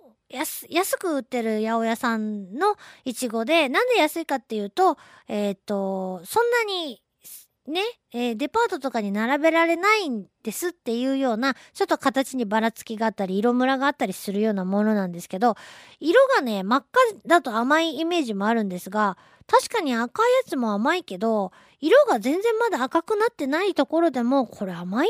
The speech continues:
やんっていうものもあるので、見た目の色だけでは甘さっていうのはやっぱりちょっとわからないなぁと思います。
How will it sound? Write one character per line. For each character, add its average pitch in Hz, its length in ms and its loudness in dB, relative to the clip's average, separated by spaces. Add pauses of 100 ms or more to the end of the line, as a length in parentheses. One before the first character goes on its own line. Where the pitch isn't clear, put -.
(120)
や 202 180 0
ん 170 80 -8
っ - 20 -16 (400)
て 240 80 -2
い 269 60 4
う 285 80 4
も 302 120 0
の 302 120 0
も 220 120 0
あ 254 60 2
る 277 100 0
の 202 160 -4
で、 247 300 2 (380)
見 254 140 2
た - 200 2
目 494 180 4
の 480 120 2
色 381 260 2
だ 370 120 0
け 403 160 -2
で 370 120 0
は 320 380 6
甘 285 200 4
さ 349 140 4
っ 339 40 2
て 339 120 -6
い - 20 -2
う - 20 0
の 240 40 0
は - 20 0
や - 60 -2
っ - 20 -6
ぱ 233 100 0
り 190 160 -2
ち - 80 0
ょ 277 40 4
っ - 20 2
と 202 120 -8
わ 185 120 -6
か 302 120 2
ら 330 100 6
な 277 140 2
い 196 100 0
な 208 380 2
ぁ - 20 0
と 160 200 -12 (1400)
思 226 220 6
い 220 80 6
ま 196 260 2
す。 - 220 -12